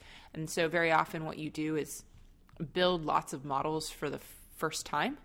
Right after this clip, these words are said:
You start with a data set and you build a model, and then you print out the accuracy of that model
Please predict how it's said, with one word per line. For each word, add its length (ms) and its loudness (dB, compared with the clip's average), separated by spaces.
You 200 -6
start 340 2
with 120 0
a 60 2
data 200 4
set 500 2
and 260 -4
you 80 -6
build 220 6
a 40 2
model, 520 4
and 160 -8
then 160 -6
you 460 -6
print 240 4
out 220 4
the 140 -2
accuracy 540 4
of 80 -4
that 160 -2
model 420 0